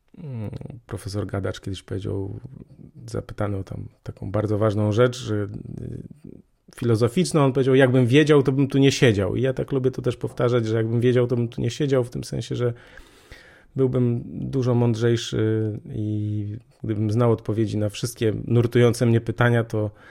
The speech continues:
na pewno gdzieś bym był gdzie indziej niż, y, jestem obecnie. Ale nieważne, chodzi o to po prostu, że mecz gwiazd N B A,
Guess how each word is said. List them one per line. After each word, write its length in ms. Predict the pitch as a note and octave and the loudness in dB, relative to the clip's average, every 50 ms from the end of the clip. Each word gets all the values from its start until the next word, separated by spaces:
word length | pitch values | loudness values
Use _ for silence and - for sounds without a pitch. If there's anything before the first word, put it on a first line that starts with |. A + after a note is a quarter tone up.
| - - - _ _ - | -20 -20 -20 _ _ -10
na 100 | - G#2 | -8 -6
pewno 300 | - A#2 G2+ G#2 G#2+ G#2 | -4 -4 -4 -2 -2 -4
gdzieś 260 | G2+ G2+ G#2 G2 G2+ | -4 -6 -6 -8 -8
bym 260 | G2+ G2+ G#2 G#2 G2 | -6 -4 -4 -4 -2
był 340 | F#2+ G2+ G2+ G#2 G2+ G2 A2 - - - | -2 -2 -2 -2 -2 -4 -6 -8 -4 0
gdzie 240 | D3 C#3 C3 D3+ D3+ | 2 4 6 8 8
indziej 440 | C#3+ C3+ B2+ A2+ G#2 G#2+ G#2 G2 G2 | 8 8 8 6 6 4 2 2 2
niż, 440 | G2+ G#2 G#2+ F#2+ - - - - | 0 0 -2 -2 -4 -8 -8 -8
y, 220 | - - A2 G#2 G#2 | -6 -4 -4 -2 0
jestem 300 | A2+ A2+ A2 - - B2+ | 0 0 0 2 2 4
obecnie. 420 | C3 B2 B2+ A2+ - - A2+ G#2 - | 4 6 6 4 4 2 -2 0 2
Ale 140 | B2+ C3+ | 4 6
nieważne, 460 | D3 D#3 D3 D3+ B2+ G#2+ F#2+ G#2+ G#2 G#2+ | 6 6 8 6 6 6 4 0 -2 0
chodzi 280 | - D#3 D3 C#3 D3 | 0 0 2 4 2
o 80 | C#3 C3+ | 2 2
to 120 | C#3 B2+ | 2 -2
po 80 | A#2 A2+ | -2 0
prostu, 360 | A#2 B2+ A#2+ - - B2 A#2+ | -2 -2 -2 -2 -2 -4 -2
że 300 | G#2+ A2+ A#2 A2+ A2+ G#2+ - - - - - - - - - _ | 0 0 0 0 0 -2 -4 -8 -20 -20 -20 -20 -20 -20 -10 _
mecz 200 | - B2+ B2 A#2+ | 0 0 0 2
gwiazd 320 | A2+ A2 B2 A#2+ A2+ - - | 2 4 4 4 4 2 0
N 220 | - A#2 A2+ A2 | -2 -2 0 0
B 80 | G#2 G#2 | 0 0
A, 460 | G#2 A2 G#2+ G#2 G#2+ G#2 G2+ G#2+ A2 | 2 2 4 4 4 2 2 0 -4